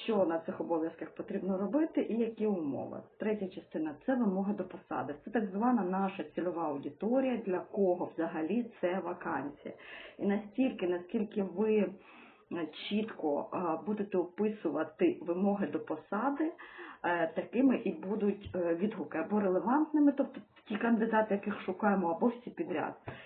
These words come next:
І четверта частина — це умови роботи, продукт плюс вигода. От про це сьогодні будемо коротесенько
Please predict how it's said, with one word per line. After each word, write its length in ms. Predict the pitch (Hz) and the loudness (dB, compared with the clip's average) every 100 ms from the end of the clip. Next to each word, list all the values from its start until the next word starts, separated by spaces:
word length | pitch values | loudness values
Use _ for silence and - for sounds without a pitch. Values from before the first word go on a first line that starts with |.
| - | -2
І 80 | 277 | -2
четверта 420 | - 233 294 226 | 0 0 0 0
частина — 520 | - 226 - 240 196 - | -4 -2 2 4 4 2
це 80 | 196 | 0
умови 420 | 202 196 208 180 | 2 2 2 2
роботи, 680 | 170 165 165 160 - 285 302 | 0 0 -2 -2 2 0 0
продукт 440 | 208 190 262 247 - | -2 0 0 -4 -2
плюс 280 | 196 208 165 | -2 -2 -4
вигода. 380 | 151 151 - | -6 -6 -2
От 160 | 226 339 | -2 0
про 160 | 214 214 | -2 0
це 180 | 294 294 | 0 2
сьогодні 340 | 202 214 226 196 | 0 2 2 2
будемо 600 | 190 202 185 170 156 - - | 0 0 0 0 -2 -4 -2
коротесенько 880 | 175 180 180 170 - - - 143 | -2 0 -2 -4 -4 -6 -6 -8